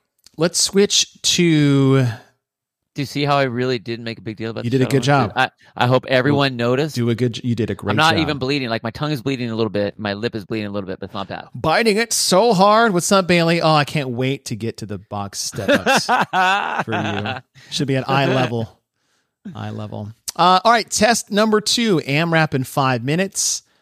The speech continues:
Speaker 1: Complete as many reps as possible of thrusters at one thirty-five and ninety-five and ring muscle ups. There's a minimum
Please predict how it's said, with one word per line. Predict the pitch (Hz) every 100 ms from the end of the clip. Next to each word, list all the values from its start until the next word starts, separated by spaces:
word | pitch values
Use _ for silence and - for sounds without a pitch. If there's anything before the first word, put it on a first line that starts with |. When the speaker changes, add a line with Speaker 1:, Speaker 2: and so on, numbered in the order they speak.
| _ _ _
Speaker 1:
Complete | - 135 - 202 220 226
as | 151 123
many | 135 185 220
reps | 180 170 -
as | 123 -
possible | - 160 196 - 98 95 101 107 _
of | 127 127 123 110
thrusters | - - 151 170 - 165
at | 143
one | 139 143
thirty-five | 139 131 - 135 131 113
and | 110
ninety-five | 120 139 139 147 139 139 139 135 _ _ _ _
and | 123 127 120 -
ring | 107 120 151 151 147 -
muscle | 123 156 170 - 165
ups. | 160 - -
There's | 131 120
a | 123
minimum | 120 120 147 175 170 160 156 156 156